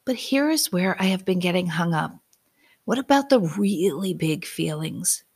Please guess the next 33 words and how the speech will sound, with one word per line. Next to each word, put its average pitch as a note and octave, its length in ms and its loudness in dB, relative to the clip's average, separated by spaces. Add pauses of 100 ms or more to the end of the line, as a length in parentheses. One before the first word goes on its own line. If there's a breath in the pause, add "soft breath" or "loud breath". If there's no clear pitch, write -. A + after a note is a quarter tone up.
(180)
The A3+ 100 2
ones B3 380 6
that B3 240 0
really A3+ 260 0
can't - 540 -2
be G3+ 100 2
glossed F3 460 -2
over? D#3+ 440 0 (880 soft breath)
What B3+ 120 0
I B3 60 4
have B3 180 2
realized C#4+ 600 2
recently E3 640 0
is F3+ 140 0
that F#3 180 0
some A3 300 2
feelings G3 440 0
are F3+ 80 0
much F#3+ 360 2
deeper, F#3+ 540 0 (100)
bigger, F3+ 540 2
and F#3 160 0
more F3 180 2
challenging. E3 800 -2 (880)
Terror A#3+ 500 2
or G3+ 120 0
true A3 320 0
fear F#3+ 320 2
for F3+ 160 -2
your F3+ 160 2
life F3+ 280 0
or F#3+ 60 -2
safety, E3+ 680 0